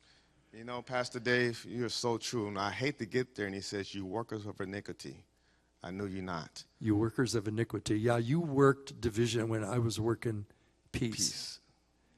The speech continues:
Speaker 2: You worked hatred when I was working, when I was working love. You, you worked indifference when, when I was pursuing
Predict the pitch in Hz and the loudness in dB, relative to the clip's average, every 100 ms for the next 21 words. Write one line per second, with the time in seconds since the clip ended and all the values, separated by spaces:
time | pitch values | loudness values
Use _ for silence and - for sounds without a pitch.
0 | - 135 180 196 160 - - - _ - | 2 12 12 12 12 8 -8 -8 _ -10
1 | - 139 139 - 113 110 117 117 131 107 | 6 8 8 4 2 4 6 10 10 10
2 | 113 110 120 113 - - - _ _ _ | 6 4 4 0 -4 -16 -20 _ _ _
3 | _ _ - 120 131 139 120 120 117 123 | _ _ 6 8 12 12 12 6 6 0
4 | 117 120 104 117 165 196 156 208 202 196 | 4 4 4 4 4 6 8 10 12 10
5 | - 156 139 113 135 - 113 107 104 - | 6 4 6 8 6 6 2 2 0 -2
6 | - _ - _ _ _ - 123 123 - | -6 _ -20 _ _ _ 6 8 8 6
7 | 123 123 131 123 - - 117 - - - | 4 6 6 4 2 0 2 4 4 4
8 | 165 190 120 95 104 | 4 4 2 -2 -10